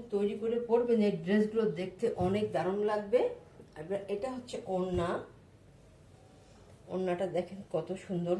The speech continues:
হবে, দেখতেই যেন ভালো লাগছে। আর কুশি কাজ করা আছে চারিদিকে ঘোরায়ে, এই যে এইভাবে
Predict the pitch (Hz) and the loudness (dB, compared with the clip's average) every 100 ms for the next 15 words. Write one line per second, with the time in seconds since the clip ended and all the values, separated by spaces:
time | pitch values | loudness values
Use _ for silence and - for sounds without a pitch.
0 | 208 196 285 - - - - - - - | -2 -4 -4 -6 -18 -20 -20 -20 -20 -20
1 | - - - - 196 190 - 208 196 180 | -20 -20 -20 -6 -6 -6 0 2 4 0
2 | 175 175 160 170 170 - - 247 - - | 0 0 0 0 -2 -4 -2 -2 -2 -16
3 | - - - - 156 - 226 214 269 208 | -20 -20 -20 -8 -8 -6 -10 -8 -2 -2
4 | 208 - 175 175 175 208 208 180 180 180 | -2 -2 0 0 -2 -4 0 0 0 -2
5 | 214 180 196 196 190 240 - - - - | -4 -4 -2 -2 0 -2 -4 -18 -20 -20
6 | - - 180 165 170 180 160 | -20 -4 -2 0 -2 -2 -4